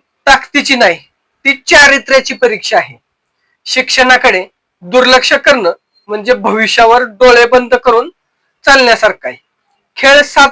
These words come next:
सोडू शकतो, पण शिक्षण आधार देतं. हा समतोल पालकांनीच राखला पाहिजे. जखमांबाबत ही निष्काळजीपणा नको. शरीर तुटलं की परत जुळत नाही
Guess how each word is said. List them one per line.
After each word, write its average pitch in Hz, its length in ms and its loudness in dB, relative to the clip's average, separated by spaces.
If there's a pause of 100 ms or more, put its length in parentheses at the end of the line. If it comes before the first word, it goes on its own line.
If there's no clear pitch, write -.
सोडू 254 280 -2
शकतो, - 440 -12 (500)
पण 160 140 -12
शिक्षण - 400 -4 (340)
आधार 202 340 2
देतं. 139 300 -14 (520)
हा 285 180 0
समतोल 277 460 -2 (340)
पालकांनीच 220 760 -2 (180)
राखला 170 320 -4
पाहिजे. 131 400 -18 (800)
जखमांबाबत 311 720 2
ही 208 220 -10 (260)
निष्काळजीपणा 220 840 -2
नको. 180 320 -10 (800)
शरीर 214 440 0
तुटलं 208 420 -2 (300)
की 220 60 -12
परत 254 340 4
जुळत 180 440 -2
नाही - 160 -20